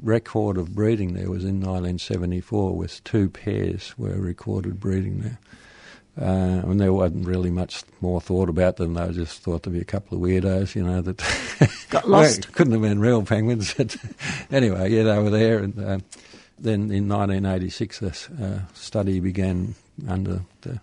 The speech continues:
Speaker 1: guidance of Professor Mike Cullen from Monash University. And, uh, I think it was August twenty-third in nineteen eighty-six, uh, I was lucky enough to go out with Mike for the first study trip, and we found eleven adult penguins and six chicks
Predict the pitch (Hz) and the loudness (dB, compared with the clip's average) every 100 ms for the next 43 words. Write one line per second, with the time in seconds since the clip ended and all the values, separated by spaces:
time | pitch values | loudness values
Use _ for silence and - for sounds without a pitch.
0 | _ - _ - 101 95 95 - 95 - | _ -20 _ 2 4 4 2 -4 -6 -6
1 | 92 104 - 98 98 90 - 110 101 98 | 0 0 0 -2 0 0 0 0 2 0
2 | 87 101 92 92 90 95 - 95 92 90 | -2 -4 -4 -2 -2 -4 -4 -6 -4 -4
3 | 101 95 98 98 - _ - 120 92 95 | -4 -4 -6 -6 -8 _ -10 0 2 2
4 | 95 101 - 101 - 165 123 120 123 120 | 2 2 2 -2 -2 -2 0 2 2 2
5 | 117 - - - _ _ - 123 113 101 | -4 -8 -20 -20 _ _ -4 0 2 0
6 | 127 123 143 123 104 104 104 104 101 101 | 0 0 0 -2 -2 0 0 2 2 0
7 | 101 95 - 120 - - 107 101 98 104 | 0 -2 -4 -6 -8 -8 -4 -2 0 2
8 | 104 95 - 101 - 98 95 98 - 101 | 2 0 0 -2 -2 -4 -2 -4 -4 -2
9 | 95 104 98 98 104 - 104 101 95 _ | 0 2 4 2 0 -2 0 0 0 _
10 | 110 101 - 101 90 - 101 101 98 143 | -8 -8 -2 0 0 -2 -2 -2 -2 -4
11 | - 101 98 98 92 107 92 90 98 _ | -6 -6 -2 0 0 0 0 0 -4 _
12 | - - 92 104 95 95 92 92 87 - | -16 -6 0 2 2 0 0 0 -2 -2
13 | 104 92 92 92 87 95 92 90 - 107 | -4 -2 -2 -2 -4 -4 -4 -4 -6 -6
14 | - - 127 - - | -6 -6 -6 -6 -18